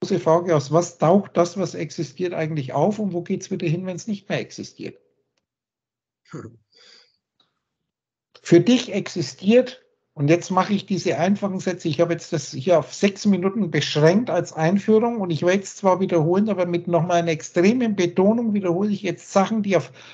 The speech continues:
Speaker 1: hunderten jetzt ausgedachten Selbstgesprächen drauf sind. Siehst du das?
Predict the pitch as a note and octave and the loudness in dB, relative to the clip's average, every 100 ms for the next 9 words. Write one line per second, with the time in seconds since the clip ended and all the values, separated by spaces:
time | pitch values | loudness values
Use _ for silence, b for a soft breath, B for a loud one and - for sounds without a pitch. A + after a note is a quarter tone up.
0 | B - - C4+ D4 B3+ A3+ G3 F3+ A#3 | B -14 2 4 6 4 4 2 4 2
1 | - - - G3 G#3 - G3+ G3 - - | 0 -12 -2 0 0 -4 0 0 0 -4
2 | - F#2+ - - D#3 - E3+ D3 D#3 C#3+ | -2 -2 -4 -8 -8 -4 -2 -2 -2 0
3 | B2 - - G2 - _ _ b b _ | 0 -2 -10 -16 -18 _ _ b b _
4 | _ _ _ _ _ _ _ _ - F3 | _ _ _ _ _ _ _ _ -10 -8
5 | F3+ A#3 A#3 - - | -4 0 0 -2 -10